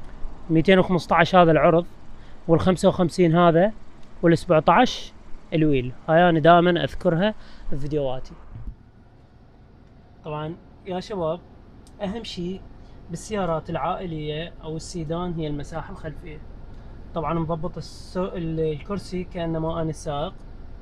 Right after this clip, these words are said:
وخلينا نشوف المساحة ايش كبرها. مساحة كلش حلوة شباب، شوف ايش قد. مساحة حيل حلوة. مساحة الرأس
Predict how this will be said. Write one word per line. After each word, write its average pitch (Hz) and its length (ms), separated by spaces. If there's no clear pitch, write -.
وخلينا 160 280
نشوف 170 260
المساحة 165 360
ايش 185 120
كبرها. - 300
مساحة 185 480
كلش 226 460
حلوة 156 220
شباب، - 260
شوف - 100
ايش - 220
قد. - 40
مساحة - 440
حيل - 240
حلوة. 143 280
مساحة 175 480
الرأس 202 640